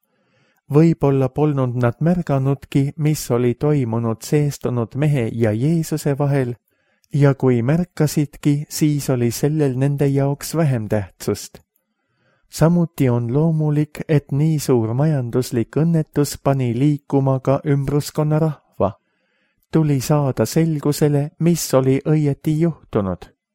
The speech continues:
Vastus leiti Jeesuse juurest,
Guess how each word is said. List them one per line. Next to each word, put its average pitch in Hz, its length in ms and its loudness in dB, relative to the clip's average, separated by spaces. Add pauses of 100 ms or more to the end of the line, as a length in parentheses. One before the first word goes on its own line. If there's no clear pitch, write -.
(720)
Vastus 156 460 0
leiti 127 460 0 (120)
Jeesuse 160 580 0
juurest, 147 640 -2